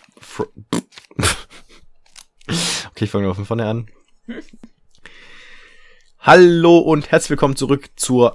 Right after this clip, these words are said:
achten Staffel von D S V L W N S. Wir sind bei Dispatches from Elsewhere in der zweiten Folge, die sich ganz um Simone dreht.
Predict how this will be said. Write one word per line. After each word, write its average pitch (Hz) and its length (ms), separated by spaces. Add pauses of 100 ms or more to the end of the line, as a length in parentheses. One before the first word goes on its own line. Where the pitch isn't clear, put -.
achten 151 340
Staffel 131 380
von 113 420
D 127 220
S - 220
V 120 200
L 117 180
W 113 140
N 113 100
S. - 280
Wir 113 80
sind 113 320
bei 110 220
Dispatches - 680
from 120 180
Elsewhere 117 720
in 113 220
der 113 340
zweiten - 420
Folge, 123 680
die 117 240
sich - 460
ganz 139 320
um 123 380
Simone 139 720
dreht. 143 600